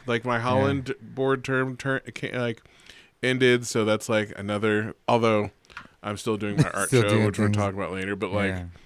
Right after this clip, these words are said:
Speaker 1: moving forward, that'll be, like, one less thing I have to do, you know, like, it's just, it's just nice to get a break, and, like, these last two weeks
Speaker 2: Mm-hmm.
Speaker 1: since summer school's been off has really been nice. Um, we went to Monterey for the fourth of July with the fam.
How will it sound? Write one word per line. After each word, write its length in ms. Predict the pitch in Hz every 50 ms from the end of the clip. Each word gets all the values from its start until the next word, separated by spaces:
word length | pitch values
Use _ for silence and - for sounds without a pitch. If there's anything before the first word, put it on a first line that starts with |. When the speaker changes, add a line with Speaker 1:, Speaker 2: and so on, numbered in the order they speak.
| - - - - _ -
Speaker 1:
moving 320 | 120 127 123 117 113 110
forward, 320 | 101 - 104 104 107 107 101
that'll 180 | 104 101 101
be, 120 | 95 101 101
like, 200 | 101 101 101 101
one 440 | 107 107 104 104 104 104 101 104 104
less 260 | 101 98 98 95 - -
thing 280 | - 95 95 95 95
I 100 | 92 92
have 260 | 95 98 95 95 92 -
to 100 | - 92
do, 140 | 92 92 92
you 360 | 90 92 92 92 95 98 98
know, 240 | 95 92 92 92 92
like, 340 | 95 95 98 101 - - _ _ _ _ _ _ _ _ _ _ _ _ -
it's 140 | 208 160 139
just, 260 | 160 156 139 - -
it's 160 | 117 139 123
just 180 | 147 135 120 117
nice 240 | 110 107 107 101 -
to 80 | 110 101
get 100 | 104 101
a 60 | 95
break, 360 | 90 101 98 95 98 95 -
and, 200 | 107 95 95 92
like, 180 | 92 95 98 -
these 200 | 113 107 95 107
last 280 | 104 98 98 - -
two 120 | - 107 101
weeks 400 | 101 101 - - - - - - - 104 107 107
Speaker 2:
Mm-hmm. 100 | 101 95 90
Speaker 1:
since 240 | 87 - 120 104 -
summer 220 | - 110 107 107
school's 280 | 101 - - 107 101 95
been 160 | 98 98 95
off 180 | 92 95 95 -
has 200 | 98 90 85 92
really 240 | 95 95 95 92 92
been 180 | 92 92 90
nice. 380 | 92 92 92 92 95 92 - -
Um, 340 | 90 92 90 92 98 95 98 _ _ _ _ _ _ _ _ _ _ _ _ _ _ _ - - - -
we 100 | 120 113
went 180 | 113 110 104 -
to 100 | 110 98
Monterey 480 | 95 101 101 104 101 98 95 98 95 98
for 120 | 95 107
the 80 | 98 92
fourth 260 | - 98 95 92 -
of 60 | 98
July 280 | 92 - 98 92 92 95
with 100 | 95 92 -
the 60 | 87
fam. 600 | - - 113 107 107 107 107 107 104 104 104